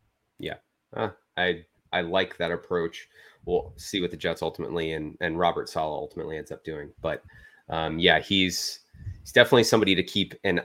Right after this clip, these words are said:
eye on because I agree with you. I think of all of these guys, he's the one that could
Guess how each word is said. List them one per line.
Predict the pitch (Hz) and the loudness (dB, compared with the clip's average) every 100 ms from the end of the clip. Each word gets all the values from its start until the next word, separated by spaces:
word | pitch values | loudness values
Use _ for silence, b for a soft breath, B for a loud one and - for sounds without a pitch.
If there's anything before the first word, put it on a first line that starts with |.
| - | 2
eye | 90 87 | 6 8
on | 80 78 78 | 6 2 -2
because | - 92 92 | -4 0 4
I | |
agree | 85 82 85 | 4 4 -2
with | 78 78 | 0 -2
you. | 80 78 | -2 -2
I | |
think | 76 - 90 82 | -2 2 0 2
of | 85 76 | -2 -2
all | - 92 90 | 2 6 6
of | 80 | 2
these | 87 78 | -4 -4
guys, | - 82 80 78 | 2 4 4 2
he's | - - 98 92 85 | -6 -6 -4 -2 0
the | 92 | 0
one | 85 80 82 80 | 2 2 2 2
that | 76 - | -2 -2
could | - 90 73 | 2 2 0